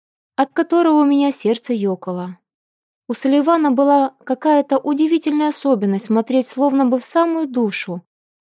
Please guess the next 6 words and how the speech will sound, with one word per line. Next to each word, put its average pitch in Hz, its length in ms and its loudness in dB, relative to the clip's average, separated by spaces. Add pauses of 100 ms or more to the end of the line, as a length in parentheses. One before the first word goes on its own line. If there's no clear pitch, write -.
и 240 100 4
выглядеть 233 480 -2
при 226 140 0
этом 208 440 0
одновременно 214 600 2
насмешливо 202 920 -2